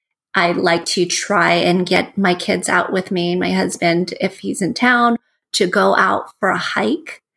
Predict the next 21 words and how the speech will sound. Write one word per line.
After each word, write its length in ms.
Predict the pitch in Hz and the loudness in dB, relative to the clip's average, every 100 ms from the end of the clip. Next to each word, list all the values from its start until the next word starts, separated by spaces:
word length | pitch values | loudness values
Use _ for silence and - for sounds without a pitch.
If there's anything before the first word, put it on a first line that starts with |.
| _ | _
And 460 | - 196 185 185 180 - | 0 2 2 0 -2 -2
if 180 | 202 | -2
getting 320 | - 190 202 190 | 0 0 2 2
out 240 | 190 - | 0 0
to 260 | - 214 - | -2 0 0
a 100 | 185 | 0
hike 520 | - 208 214 247 - - | 0 0 0 0 -4 -2
is 240 | 190 - | -2 -2
too 180 | - 208 | 0 0
much 200 | 208 - | 0 0
of 100 | - | -2
a 160 | 175 - | -2 -4
time 380 | - 185 196 | -2 0 0
commitment, 560 | 196 247 233 - 254 - | 0 2 2 2 0 0
because 480 | - 226 - - - | -4 0 0 -2 -6
time 480 | - 214 190 190 185 | -4 0 2 2 0
is 400 | 202 196 196 - | 0 0 -2 -4
a 120 | 196 185 | -4 -2
scarce 1300 | - - - - _ _ _ - 247 202 170 - 196 | -2 -2 -4 -8 _ _ _ 0 2 4 2 0 2
resource, 680 | 180 175 185 180 220 - - - - - - | 2 2 2 4 2 -2 -8 -6 -4 -4 -2
I 480 | 190 208 208 208 | 0 2 0 -4